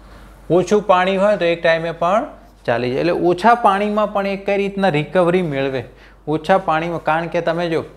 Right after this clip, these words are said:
આ બધી વસ્તુ એવી છે કે જુવાર છે, બાજરી છે, મકાઈ છે, પાણીની એની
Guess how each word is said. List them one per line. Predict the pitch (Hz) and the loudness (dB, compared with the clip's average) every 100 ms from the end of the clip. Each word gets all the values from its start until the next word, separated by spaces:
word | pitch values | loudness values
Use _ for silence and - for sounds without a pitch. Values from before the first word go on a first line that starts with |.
| - - _ | -20 -20 _
આ | 147 | 0
બધી | 143 165 | 2 2
વસ્તુ | 165 160 175 | 2 0 0
એવી | 170 175 175 | 2 2 2
છે | 143 139 | 0 -4
કે | 147 | -4
જુવાર | 127 131 151 143 | -4 0 2 2
છે, | - 143 | 0 -2
બાજરી | 135 127 131 147 139 | 2 2 2 -2 -2
છે, | 156 139 | -2 -2
મકાઈ | 123 117 139 143 | -6 -4 -2 -2
છે, | - 165 - - - - - | -2 -4 -6 -20 -20 -10 0
પાણીની | 131 139 156 170 165 | 2 2 0 -2 -2
એની | 143 143 180 | -4 -4 -4